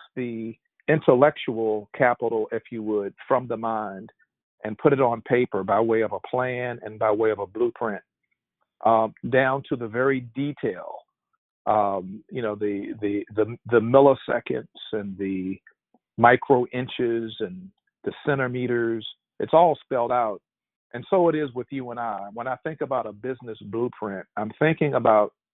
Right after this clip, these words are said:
the goal that we're moving toward, that desired outcome, and taking the time to put it in writing so we can see it and it can be measured and we can monitor it.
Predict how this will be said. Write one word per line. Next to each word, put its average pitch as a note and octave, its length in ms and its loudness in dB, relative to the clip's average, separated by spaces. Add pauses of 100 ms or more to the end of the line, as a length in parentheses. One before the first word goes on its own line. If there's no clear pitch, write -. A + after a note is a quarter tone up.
(720)
the A#2+ 80 2
goal C#3+ 480 6
that D3+ 160 -2
we're C#3 180 -6 (380)
moving D3+ 500 -4
toward, G#2 500 -10 (460)
that B2+ 220 0
desired B2 500 -2
outcome, G#2+ 560 -10 (720)
and A2+ 180 -8
taking D3 240 0
the C#3 80 -6
time B2+ 340 -8
to A#2+ 100 -10 (260)
put C#3 120 -2
it C3 100 -6
in C#3+ 120 -6
writing A2+ 500 -4 (120)
so A#2 80 -6
we A#2 180 -8
can G#2+ 220 -12 (180)
see F3 220 -2
it G#2+ 120 -2 (720)
and A#2+ 140 -2
it A#2 80 -4
can A#2 160 -4
be A#2+ 140 -2
measured B2 640 -2
and G#2+ 180 -10
we B2 80 -4
can A2 180 -8
monitor A#2 600 0
it. - 80 -6